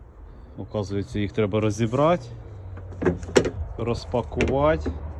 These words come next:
і зняти цю резинку повністю, а вона заодно, ну, не виходить, бо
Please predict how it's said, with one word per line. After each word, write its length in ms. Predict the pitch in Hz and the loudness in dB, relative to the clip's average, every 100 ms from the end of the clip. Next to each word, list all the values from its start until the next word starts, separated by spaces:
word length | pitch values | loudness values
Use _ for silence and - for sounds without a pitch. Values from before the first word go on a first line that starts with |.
| - - - - - - - - - - - - - - - - | -8 -8 -6 -6 -6 -6 -6 -6 -4 -4 -4 -6 -6 -4 -2 0
і 120 | 107 | 2
зняти 400 | 95 120 120 113 | 4 4 4 2
цю 140 | - | 0
резинку 540 | 113 113 - 107 98 - - - - - - - - - - - - - 165 - | 2 2 0 0 -2 -4 -6 -6 -8 -8 -8 -8 -10 -10 -10 -10 -8 -4 -4 -2
повністю, 480 | 107 101 101 - 104 | -2 0 0 0 0
а 40 | |
вона 240 | 101 110 110 | 0 2 2
заодно, 580 | 113 107 107 101 104 95 - | 2 2 2 0 -2 -4 -6
ну, 140 | 110 104 | -4 -2
не 120 | 104 | -2
виходить, 680 | 104 110 - 123 113 - 101 | -2 -2 2 4 4 0 -2
бо 120 | 104 | -4